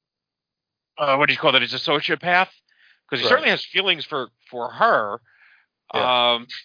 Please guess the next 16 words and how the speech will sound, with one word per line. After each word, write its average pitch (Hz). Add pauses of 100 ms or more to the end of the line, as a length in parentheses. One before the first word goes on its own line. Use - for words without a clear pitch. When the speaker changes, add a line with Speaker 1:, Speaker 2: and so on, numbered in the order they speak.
(120)
Speaker 1:
but 143
there 165
was 165
a 156 (160)
line 175
of 131
dialogue. 131
Let 123
me 127
see -
if -
I 127
can 110 (120)
find 113
it. 117 (1400)
Uh, 110